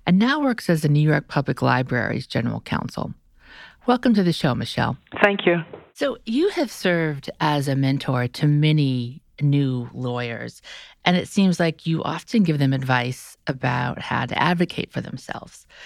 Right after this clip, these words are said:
Speaker 1: which can sometimes be a difficult conversation. For someone who's just starting their practice of law, what's your advice about finessing a conversation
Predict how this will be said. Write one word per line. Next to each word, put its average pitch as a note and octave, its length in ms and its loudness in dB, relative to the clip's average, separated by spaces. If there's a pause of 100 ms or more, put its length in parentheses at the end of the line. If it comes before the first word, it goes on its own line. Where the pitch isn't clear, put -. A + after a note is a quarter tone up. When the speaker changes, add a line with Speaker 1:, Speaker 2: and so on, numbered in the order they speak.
(220)
Speaker 1:
which G3+ 220 0
can A3 100 4
sometimes G#3+ 640 2
be D3 300 2
a C#3 40 0
difficult C#3 460 -2
conversation. - 840 -6 (680)
For F#3+ 500 2 (240)
someone C4+ 360 0
who's F#3+ 180 2
just - 320 -4
starting E3 400 2
their C#3 140 0
practice C3+ 440 -4
of C3 140 -4
law, B2+ 320 -2 (600)
what's F4 260 -2
your A#3 80 4
advice C#3+ 760 -2
about C#3+ 440 0
finessing E3 800 0 (160)
a C#3 160 2
conversation C3 960 -4